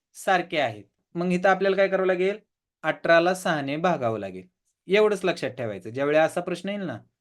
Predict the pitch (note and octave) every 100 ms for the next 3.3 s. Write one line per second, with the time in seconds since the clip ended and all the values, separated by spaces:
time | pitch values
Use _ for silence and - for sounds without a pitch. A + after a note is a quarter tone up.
0 | _ _ D3 D3 D3+ D3 C#3+ C#3+ C#3 C#3+
1 | C3+ C3 B2 D3+ - C#3 C3 B2 A#2+ A2+
2 | A2+ E3+ G#3+ _ _ _ - C3+ A#2+ A2+
3 | C#3+ D3+ G3